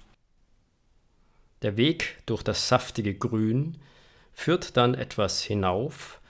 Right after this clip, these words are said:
und ich erhasche einen schönen Blick auf die Wutach,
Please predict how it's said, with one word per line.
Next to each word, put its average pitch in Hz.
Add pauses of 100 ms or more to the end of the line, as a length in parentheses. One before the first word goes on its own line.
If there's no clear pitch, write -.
(240)
und 170
ich -
erhasche 123
einen 101 (120)
schönen 156
Blick -
auf 123
die 175
Wutach, -